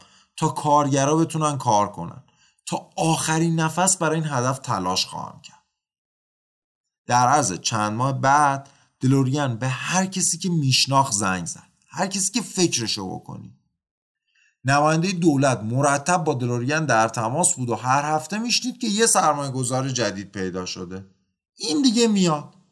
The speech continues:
یکی دیگه قراره فردا زنگ بزنه. تا آخر ماه پول میاد. از اینجور وعده‌های سر خرمن. توی همین گیر و دار دلوریان با یکی از دوستای سابقش تلفنی صحبت کرد.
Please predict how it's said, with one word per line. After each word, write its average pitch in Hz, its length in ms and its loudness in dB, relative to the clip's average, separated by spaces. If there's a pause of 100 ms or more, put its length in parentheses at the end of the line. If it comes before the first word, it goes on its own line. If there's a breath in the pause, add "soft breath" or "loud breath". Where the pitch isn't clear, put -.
(440)
یکی 285 320 4
دیگه 247 220 4
قراره 208 340 2
فردا 151 440 2
زنگ 139 340 -2
بزنه. 104 560 -6
تا 185 100 -4
آخر 196 500 2
ماه 208 280 4
پول 196 220 -4
میاد. 156 380 -2 (280)
از - 180 -6
اینجور 185 300 0
وعده‌های 139 380 4
سر 98 320 0
خرمن. 80 540 -10 (800)
توی 196 140 -2
همین 196 440 -2
گیر 220 180 0
و 214 80 0
دار 196 500 4
دلوریان 277 500 0
با 226 80 2
یکی 226 140 -2
از 214 140 0
دوستای 175 340 0
سابقش 175 680 2
تلفنی 127 560 0
صحبت 76 500 -2
کرد. - 220 -20